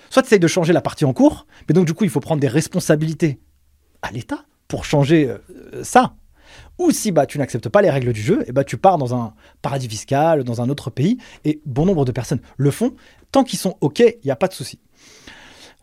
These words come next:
Je reviens d'un voyage aux U S. Je suis dans un Uber. Et ce que j'aime bien, c'est, euh, parler avec les gens du terrain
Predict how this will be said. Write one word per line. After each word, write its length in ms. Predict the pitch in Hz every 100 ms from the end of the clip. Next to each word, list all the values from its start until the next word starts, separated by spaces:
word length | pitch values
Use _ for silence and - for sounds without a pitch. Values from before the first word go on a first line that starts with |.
| _ _ _ _ _ _ _ - - - -
Je 100 | 123
reviens 160 | 156 247
d'un 100 | 208
voyage 200 | 160 196
aux 40 | 151
U 140 | 131
S. 260 | - - _ _ _ _ _ _
Je 60 | -
suis 60 | 151
dans 140 | 202
un 40 | 190
Uber. 220 | 127 107 - _ _ _ _ _
Et 80 | 135
ce 60 | -
que 80 |
j'aime 160 | 254 156
bien, 240 | 131 175 - _ _ _ _ -
c'est, 260 | - 170
euh, 220 | 170 123 107 - _ _ - - -
parler 240 | - 170 220
avec 160 | 156
les 80 | -
gens 120 | 156
du 100 | 147
terrain 320 | 123 135 139